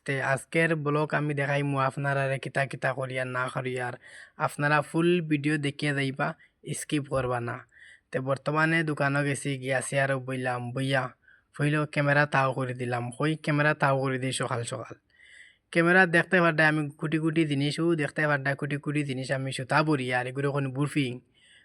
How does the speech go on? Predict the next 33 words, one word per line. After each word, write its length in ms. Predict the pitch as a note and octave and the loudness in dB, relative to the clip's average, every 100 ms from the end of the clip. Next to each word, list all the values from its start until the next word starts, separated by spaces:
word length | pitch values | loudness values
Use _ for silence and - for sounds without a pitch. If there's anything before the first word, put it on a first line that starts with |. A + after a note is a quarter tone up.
| _ | _
মেশিনও 320 | - - E3 D#3 | -4 0 0 0
বুরফিং 400 | D#3 D3+ F#3 E3 | 0 2 4 4
বরি 280 | D3+ C#3+ | 2 4
আর 160 | C#3 C3+ - _ _ _ | 6 4 2 _ _ _
বরিয়া 440 | C3+ D3 D3+ D3+ C#3+ | -4 -2 0 0 0
কই 260 | D3 D3 | 0 0
আস্তে 220 | C3+ - | 0 -2
আস্তে 220 | C#3+ - D3 | -6 -2 -4
খাম 340 | - D3 D3+ | 0 0 0
শুরু 280 | C#3 C3+ C#3 | -2 -2 0
হইতো 340 | C#3+ C#3 C#3 | -2 -2 -6
কিছু 280 | B2 C#3 C#3+ | -6 -6 -6
বরি। 360 | C3 C#3 C3+ B2+ _ - - _ _ - | -4 -4 -4 -8 _ -20 -20 _ _ -4
তে 340 | E3 E3 E3+ D#3 | 0 4 2 2
গড়ে 220 | E3+ F#3+ G#3 | 2 2 4
পনেরোটা 360 | G#3+ A3 G#3 | 4 6 4
বরি 320 | F#3 F#3 F#3+ | 4 6 6
লাইছি, 380 | F#3+ F3+ E3 E3+ | 8 6 6 2
আরও 200 | D#3 D#3+ | 2 2
বাকি 300 | E3 C#3+ E3+ | 0 0 2
রইছে 260 | E3+ E3 D#3 | 4 4 2
কোন 240 | D3 D#3+ | 0 -2
বরি 220 | D3 D3+ | 0 0
আরও 180 | D3 D3 | 0 0
বাইদি 220 | D3+ D3+ | 0 0
ঘুরাইলাম 480 | D3 D#3 D#3+ D3+ D3 | -2 0 0 0 0
কই 180 | C#3 C#3+ | 0 -2
আরও 200 | C3+ C#3 | -2 -4
মানুষে 260 | C#3 C3+ C#3 | -6 -6 -4
খাম 260 | C#3 C#3+ | -2 -2
কতরা 300 | C3+ C3+ C3+ | -2 -4 -4
কথাও 320 | C3 C3 C3+ | -4 -4 -4
দেখাই। 380 | C3 B2+ B2+ C3 | -4 -6 -6 -8